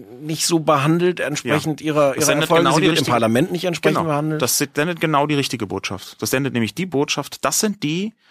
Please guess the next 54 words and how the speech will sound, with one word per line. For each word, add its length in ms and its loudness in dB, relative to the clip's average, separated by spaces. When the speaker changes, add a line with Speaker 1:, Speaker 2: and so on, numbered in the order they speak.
Speaker 2:
wo 120 -2
man 360 -2
wissen 260 2
muss, 240 -2
wenn 80 -2
man 120 0
die 180 -6
wählt, 400 0
wählt 360 0
man 280 -4
eine 360 0
extremistische 720 -2
Partei. 420 -4
Eine 140 -2
Partei, 340 -2
die 160 -4
außerhalb 560 -2
des 160 -4
Spektrums 680 -4
der 100 0
normalen 520 0
bürgerlichen 520 0
Politik 440 2
steht. 300 -4
Speaker 1:
Aber 140 -2
dann 120 -2
Speaker 2:
Das 120 0
ist 20 -4
Speaker 1:
nochmal, 160 4
Speaker 2:
die 20 2
Speaker 1:
da 60 4
muss 40 4
man, 20 4
Speaker 2:
Botschaft. 200 0
Speaker 1:
aber 100 0
da 80 0
muss 180 -4
man 100 -4
sie 80 -6
doch 120 -4
verbieten, 380 -6
wenn 100 -2
es 140 -6
eine 80 -6
extremistische 420 2
Speaker 2:
Nein, 140 -2
Speaker 1:
Partei 300 -4
ist. 40 -4
Speaker 2:
nein, 280 -2
aber 160 -2
da 140 0
bin 200 -4
ich 240 -4
dann 320 -2